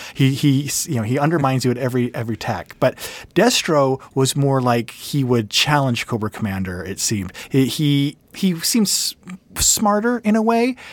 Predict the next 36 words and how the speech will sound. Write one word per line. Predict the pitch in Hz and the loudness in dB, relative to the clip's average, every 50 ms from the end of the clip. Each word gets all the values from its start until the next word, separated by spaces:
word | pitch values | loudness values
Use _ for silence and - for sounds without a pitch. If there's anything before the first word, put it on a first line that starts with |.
| - - - - - | -18 -18 -18 -10 -2
uh, | - 131 131 131 | 0 2 2 2
and | 139 | 2
he | 143 151 | 2 2
had | 156 147 139 147 160 165 214 - | 2 0 0 -6 -12 -14 -8 -2
n-, | 208 180 165 180 - _ - | -2 0 0 -2 -6 _ -6
his | - 139 147 160 | 0 0 2 2
own | 165 165 160 147 123 | 4 4 4 4 4
resources | 135 165 170 - - 147 139 131 - 135 120 | 2 2 0 2 2 0 0 0 0 -2 -2
at | 123 117 127 117 | -2 -4 -4 -2
his | 120 131 120 | -2 -4 -4
disposal, | - 120 - - - - 185 185 180 156 - 113 95 98 98 - - - - | -2 -4 -4 -4 -2 0 2 2 2 2 0 -2 -4 -6 -8 -10 -16 -16 -14
but | - - 127 143 139 143 147 143 | -10 -2 2 2 2 2 2 2
they | 165 151 147 143 | 4 4 4 4
did | 135 - 214 208 185 175 | 4 2 2 2 2 2
work | 180 180 165 - | 0 -2 -2 -2
together, | - 147 147 151 147 147 143 139 131 123 | -8 -4 0 2 2 4 4 2 2 0
but | - - 127 117 110 - | 0 0 -2 -2 -2 -4
he | - - - 131 | -10 -6 -4 0
didn't | 135 139 135 135 | 2 2 0 0
always | - - 123 123 117 - | -2 -2 0 0 0 0
seem | - 127 120 113 110 | 0 0 0 0 0
to | - - | -2 -4
like | 104 98 101 98 107 104 - 110 | -6 -4 -4 -4 -4 -4 -4 -6
it, | 104 98 _ | -6 -6 _
and | - - 104 107 | -8 -6 -4 -4
so | - - 113 110 | -2 0 0 -2
they | 104 107 110 | 0 -2 -4
kind | - - - 120 120 120 117 | -4 -4 -2 0 0 2 2
of | 113 110 104 - - - - - - _ - - - 208 180 - _ _ _ _ - _ _ _ _ - | 2 0 -2 -8 -14 -20 -20 -20 -20 _ -20 -16 -10 -10 -12 -12 _ _ _ _ -20 _ _ _ _ -4
balanced | - 240 233 247 254 254 262 247 - - | 0 2 4 4 4 4 2 2 0 2
each | 214 190 185 - | 2 2 2 4
other | 175 143 131 123 113 | 2 2 2 2 -4
sometimes, | - - 107 101 - 95 92 95 - | -4 -4 -6 -6 -8 -8 -10 -10 -10
it | 85 90 | -10 -10
would | 92 95 | -8 -8
seem. | - - 64 50 - | -8 -8 -10 -14 -16